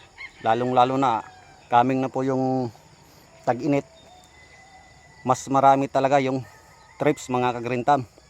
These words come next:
Yan talaga yung, ah, pina-, pinaka-problema natin. Kaya may nakapag-suggest sa akin ng magandang kombinasyon para sa thrips at saka white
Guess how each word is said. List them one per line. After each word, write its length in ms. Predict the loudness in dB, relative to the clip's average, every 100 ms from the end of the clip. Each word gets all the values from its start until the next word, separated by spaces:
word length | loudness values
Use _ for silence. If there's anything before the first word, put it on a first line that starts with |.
| _ _ _ _ _ _ _ -14 -6
Yan 160 | -4
talaga 320 | -2 -2 -2 -2
yung, 240 | -2 -2
ah, 160 | -2 -4
pina-, 420 | -6 -4 -4 -6 -10 -20 _ -20 -20 -20 -12
pinaka-problema 800 | -6 -4 -4 -6 -6 -4 -2 0
natin. 320 | -2 -4 -8 -12 _ _ _ _ _ _ _ _ _
Kaya 320 | 2 4 4 2 -8 -20 -20 -20 -20 -20 -20 -20 -20 -6
may 180 | -2 0
nakapag-suggest 800 | 0 -2 -2 -2 -4 -4 0 2
sa 100 | 2
akin 240 | 0 -6 -10 _ _ _ _
ng 160 | -4 -2
magandang 400 | 0 0 2 0
kombinasyon 720 | 0 0 0 0 0 -2 0
para 160 | 0 2
sa 320 | 2 2 2 -4 -20 -20 -20 -20 -20 -12
thrips 320 | -4 -4 -4
at 80 | -8
saka 400 | -2 4 6 6
white 240 | 6 0